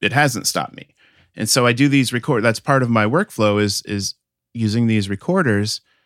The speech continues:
um, and then editing and composing in Pro Tools, which has been, um, you know, which is, I don't know, almost a hundred percent accessible, uh, to blind users, um,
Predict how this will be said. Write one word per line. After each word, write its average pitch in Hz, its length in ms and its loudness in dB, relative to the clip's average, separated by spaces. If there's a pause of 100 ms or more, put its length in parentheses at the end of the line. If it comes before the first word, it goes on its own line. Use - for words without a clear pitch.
(180)
um, 107 320 2
and 117 120 4
then 110 560 2 (440)
editing 120 500 4
and 110 140 2
composing 104 580 0
in 101 140 -2
Pro 165 180 0
Tools, 104 480 -2
which 104 300 -2
has 104 240 -2
been, 98 520 0
um, 87 560 -6 (100)
you 92 120 -12
know, - 80 -10
which 98 220 -6
is, 98 220 -6 (640)
I 117 60 2
don't 117 120 2
know, 101 140 2
almost 113 280 4
a 104 60 -6
hundred 117 280 -2
percent 123 460 -2
accessible, 113 720 -2 (720)
uh, 101 360 2
to 101 560 0 (120)
blind 135 340 4
users, 104 760 2
um, 95 540 -2